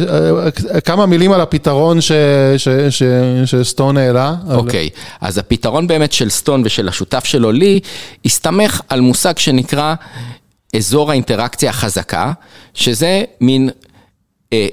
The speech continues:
Speaker 2: ניסיון להכניס את המערכת הזאת לקופסה, כי בעצם שלושת הגופים, הם יכולים להגיע לכל מרחק אחד מהשני, ואחר כך לחזור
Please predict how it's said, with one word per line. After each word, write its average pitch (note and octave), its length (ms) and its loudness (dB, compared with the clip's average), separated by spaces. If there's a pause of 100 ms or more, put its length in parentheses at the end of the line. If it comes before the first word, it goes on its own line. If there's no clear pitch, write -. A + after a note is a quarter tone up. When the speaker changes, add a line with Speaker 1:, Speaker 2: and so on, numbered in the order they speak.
(280)
Speaker 2:
ניסיון D#3+ 360 0
להכניס E3 320 0
את - 60 -4
המערכת C3 380 0
הזאת B2+ 260 -2
לקופסה, A2 440 -2 (100)
כי G2 80 -4
בעצם C#3 260 0
שלושת - 280 0
הגופים, G3 580 0
הם B2 120 2
יכולים D#3 300 0
להגיע D#3+ 220 -2
לכל D#3+ 280 0
מרחק D3+ 380 -2
אחד G#2 280 -4
מהשני, G#2+ 440 0 (320)
ואחר B2+ 200 -4
כך C3 220 -4
לחזור A#2+ 540 0